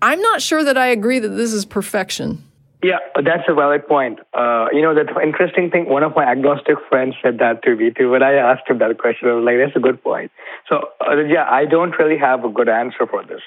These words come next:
Speaker 2: to be honest with you.
Speaker 1: Right, but if the question is only, if, if the idea is that only a supernatural, you know, perfect being could create such a perfect world, does the fact that the world's not perfect play to that at all for you?
Speaker 2: Well, now that you mentioned it there, uh,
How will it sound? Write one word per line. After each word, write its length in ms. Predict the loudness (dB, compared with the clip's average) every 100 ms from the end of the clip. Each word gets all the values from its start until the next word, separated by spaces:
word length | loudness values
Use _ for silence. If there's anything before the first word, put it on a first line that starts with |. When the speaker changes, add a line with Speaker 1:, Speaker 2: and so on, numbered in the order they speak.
| -20 -20 _
Speaker 2:
to 60 | -6
be 80 | -4
honest 380 | -2 -4 -4
with 100 | -6
you. 240 | -4 -4 -6 _ _ -2
Speaker 1:
Right, 200 | -2 0
but 120 | 0
if 160 | 0 -2
the 80 |
question 580 | -4 0 -2 -2 -4 -4
is 380 | -2 -2 -2 -4 -4
only, 440 | -2 0 0 -2 -2
if, 160 | -2
if 240 | -2 -4 0
the 100 | 0
idea 320 | 0 0 0
is 200 | 0 0
that 120 | 0
only 380 | 0 0 0 0
a 80 | 0
supernatural, 960 | -2 -2 -2 -2 -2 -2 0 0 0
you 60 | -2
know, 120 | -4
perfect 400 | -4 -4 -4 -6
being 300 | -6 -4 -4
could 160 | -6 -6
create 240 | -2 -2
such 160 | -2 -8
a 40 |
perfect 360 | -6 -6 -6 -4
world, 420 | 0 2 2 0
does 180 | -2 -2
the 80 | -2
fact 280 | 0 0
that 100 | -2
the 80 | -4
world's 300 | 0 -2 -2
not 340 | -4 0 0 0
perfect 460 | -2 -2 -4 -6 _ _ _ _
play 300 | -4 -2 -2
to 160 | -4 -2
that 180 | 0 2
at 80 |
all 140 | 0 0
for 120 | -2
you? 240 | -4 -4 -6 _ _ _ -4
Speaker 2:
Well, 100 | 0
now 180 | 2 2
that 60 |
you 60 | 2
mentioned 400 | 2 0 0 0
it 100 | 2
there, 420 | 2 4 2 2
uh, 180 | 0 0